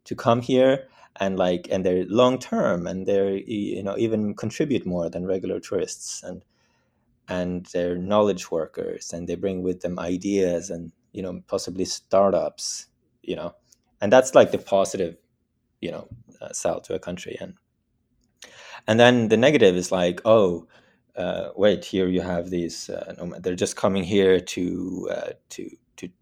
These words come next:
to take, and they don't contribute anything. And, uh, you know, they're not even allowed to work here. You know, they don't have a work permit." <laughs> You know, both of those things can be,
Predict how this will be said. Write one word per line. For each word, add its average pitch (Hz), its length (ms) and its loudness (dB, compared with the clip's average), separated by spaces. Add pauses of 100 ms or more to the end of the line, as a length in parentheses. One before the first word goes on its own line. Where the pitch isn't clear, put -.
(120)
to - 120 -16
take, 98 380 4
and 87 160 -2
they 85 60 -6
don't 90 200 -8
contribute 98 460 -4
anything. 92 560 -2
And, 85 200 -12 (680)
uh, 85 460 -8 (140)
you 92 100 -12
know, 85 380 -8
they're 95 120 0
not 101 180 6
even 107 180 4
allowed 98 460 4
to 107 100 -2
work 113 340 8
here. 117 540 8 (120)
You 92 60 -14
know, 90 120 -6
they 92 120 -2
don't 98 200 2
have 101 120 0
a 95 60 -2
work 104 300 2
permit." 110 500 2 (260)
<laughs> 110 120 -6 (300)
You 87 120 -6
know, 92 100 0
both 135 260 6
of 135 120 4
those 117 300 8
things 110 340 0
can 98 180 -4
be, 92 320 -2